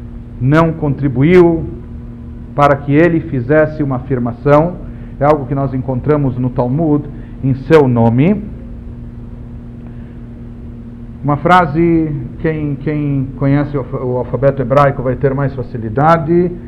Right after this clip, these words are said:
Ehm, como se diz fogo em hebraico? Tá, então,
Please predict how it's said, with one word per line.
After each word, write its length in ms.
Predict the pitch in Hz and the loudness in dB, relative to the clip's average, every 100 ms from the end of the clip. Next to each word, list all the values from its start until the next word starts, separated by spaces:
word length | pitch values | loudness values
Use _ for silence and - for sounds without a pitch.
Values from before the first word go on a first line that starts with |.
| - - - - | -14 -14 -14 -6
Ehm, 840 | 131 131 131 131 131 131 127 127 127 - - - - - - - - - | 0 2 2 2 2 2 0 -2 -4 -6 -12 -14 -14 -14 -14 -14 -8 0
como 220 | 170 147 | 2 2
se 200 | - 143 | 0 0
diz 440 | 131 165 - - - | 2 2 2 -6 0
fogo 340 | 170 175 139 139 | 6 6 4 -2
em 100 | 123 | -2
hebraico? 760 | 110 135 160 156 170 180 - - - - - - - - - - - - - - - - | 0 2 4 2 -2 -2 -2 -10 -12 -14 -14 -14 -14 -14 -14 -14 -14 -14 -14 -14 -14 -12
Tá, 120 | - - - - | -12 -12 -14 -12
então, 640 | 113 143 143 147 147 147 | -4 -2 0 0 -2 -2